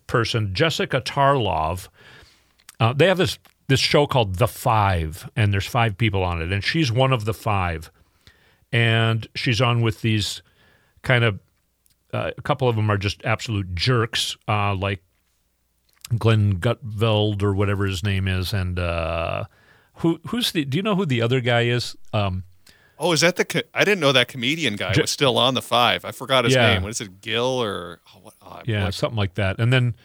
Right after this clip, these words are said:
Speaker 2: Gutfeld, that's right.
Speaker 1: Yeah.
Speaker 2: Is he on, oh, he's still on that thing?
Speaker 1: Yeah, he's an idiot. And then, uh, um, uh, wh-, who's the guy with the, the new guy who took over for Tucker? Um,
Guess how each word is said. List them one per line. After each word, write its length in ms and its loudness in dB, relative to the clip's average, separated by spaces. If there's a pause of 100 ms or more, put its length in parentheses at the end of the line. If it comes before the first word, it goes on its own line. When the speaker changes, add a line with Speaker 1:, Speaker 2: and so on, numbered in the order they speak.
Speaker 2:
Gutfeld, 500 2
that's 220 2
right. 300 -8
Speaker 1:
Yeah. 460 4
Speaker 2:
Is 140 -4
he 160 -2
on, 140 2
oh, 320 -4
he's 160 -8
still 180 -4
on 160 -4
that 160 -4
thing? 240 -4
Speaker 1:
Yeah, 480 2
he's 200 0
an 100 -4
idiot. 340 -2
And 180 0
then, 220 2
uh, 340 0 (440)
um, 380 0 (360)
uh, 380 -2 (920)
wh-, 140 0 (140)
who's 180 0
the 80 -2
guy 220 6
with 180 2
the, 240 2
the 120 4
new 280 6
guy 200 4
who 120 2
took 240 -2
over 220 0
for 220 -4 (260)
Tucker? 540 -6 (840)
Um, 460 0